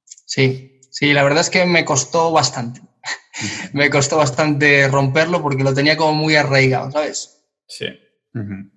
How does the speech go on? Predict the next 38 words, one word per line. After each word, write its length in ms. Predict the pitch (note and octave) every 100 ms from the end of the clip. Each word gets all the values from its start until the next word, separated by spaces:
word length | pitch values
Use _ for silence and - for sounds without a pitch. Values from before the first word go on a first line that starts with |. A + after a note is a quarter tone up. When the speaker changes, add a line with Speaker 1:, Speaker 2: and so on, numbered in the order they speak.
| _ _ _ _ -
Speaker 2:
Y 720 | B2+ B2+ B2+ C3 - - - -
cua-, 220 | D#3+ E3
de 80 | E3+
estas 320 | E3+ G3 -
fases, 380 | - F#3+ G3 G3+
si 180 | - A#2
quieres, 720 | C#3+ F3 F#3 - - - _ _ _
am, 360 | C3 C3 C3 C3
ahora 200 | C3+ F3+
continuaremos 840 | F3 E3+ D3+ C#3 E3 D#3 C#3+ -
a 180 | C3+ A#2
partir 360 | - - C3+ B2+
de 100 | B2+
la, 300 | A#2+ A2+ A2
de 100 | A2
la 120 | A2+ G#2+
cinco, 340 | D3+ E3 C#3+
¿no? 140 | C3
Te 100 | D3+ B2+ B2 A2
tocaba 320 | A#2 A#2+ A2+
ahora, 300 | A#2+ D3 C#3+
pero, 280 | D#3+ E3+ F3
Speaker 1:
Sí, 240 | F3 D#3 D3
tocaba 240 | C#3+ D3+
la 140 | D3 C3+
Speaker 2:
am, 140 | C3
Speaker 1:
cinco. 180 | C3 - _ _ _ _ _ _ _ -
Speaker 2:
¿será 360 | - D#3+ F3
misterio 800 | F#3+ F3+ - G3+ F#3+ C3+ A#2 A2+
o 140 | C#3+ B2+
no? 280 | C#3 G#3 G#3
Porque 420 | A#2+ - B2 C#3 -
solo 200 | - C3+
hemos 180 | C#3+ C#3+
hablado 240 | C#3+ C#3
de 80 | C3+
la 140 | B2 A#2+
mitad, 340 | B2 C3 E3+